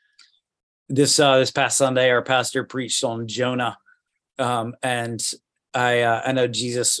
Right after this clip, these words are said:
you know, is not directly in that story, but as, as you and I know, he, he is in the, in the story. Um, but, you know, and there's so many parallels to Christ, you know, just with the three days in the belly of the fish and the three days in the tomb. And,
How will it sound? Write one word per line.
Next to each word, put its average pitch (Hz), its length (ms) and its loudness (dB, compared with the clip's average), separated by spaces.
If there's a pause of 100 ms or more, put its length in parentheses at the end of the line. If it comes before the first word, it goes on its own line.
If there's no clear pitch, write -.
you 139 100 -4
know, 123 200 -4
is 110 120 -8
not 123 220 -2 (100)
directly 120 680 -2
in 123 120 -8
that 110 160 -8
story, 113 380 0
but 117 160 0
as, 120 280 0
as 120 260 -4
you 120 120 -2
and 113 100 -4
I 113 100 -4
know, 110 240 -2
he, 113 240 -6
he 113 200 -4
is 107 300 0
in 127 180 -10
the, 117 160 -14
in 120 120 -4
the 107 80 -6
story. 110 500 -4
Um, 113 320 -6
but, 120 400 2 (760)
you 135 120 2
know, 135 60 4
and 131 160 2
there's 139 140 2
so 165 100 6
many 135 140 2
parallels 123 560 0
to 120 100 -4
Christ, 110 400 -4
you 120 80 -8
know, 113 80 -8
just 107 180 -6
with 113 120 -6
the 107 100 -4
three 120 260 0
days 110 300 4
in 113 100 -2
the 107 80 -2
belly 110 280 2
of 101 40 -8
the 107 80 -4
fish 113 380 -4
and 101 160 -14
the 104 160 -20
three 117 180 -4
days 110 400 0
in 117 140 -6
the - 80 -12
tomb. 110 400 -4
And, 104 160 -12